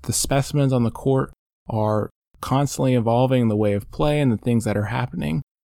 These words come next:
However, in-, by introducing the challenge rule, you're opening this floodgate that's saying, "We know the refs have issues. Why don't we challenge it? Even if we're right, we're gonna take away your timeout," which is weird in itself. Or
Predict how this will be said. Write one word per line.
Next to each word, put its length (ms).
However, 480
in-, 180
by 200
introducing 520
the 80
challenge 500
rule, 280
you're 120
opening 420
this 140
floodgate 720
that's 220
saying, 380
"We 140
know 200
the 120
refs 480
have 220
issues. 460
Why 140
don't 160
we 100
challenge 520
it? 160
Even 280
if 160
we're 100
right, 180
we're 120
gonna 160
take 260
away 180
your 120
timeout," 500
which 180
is 140
weird 240
in 100
itself. 520
Or 420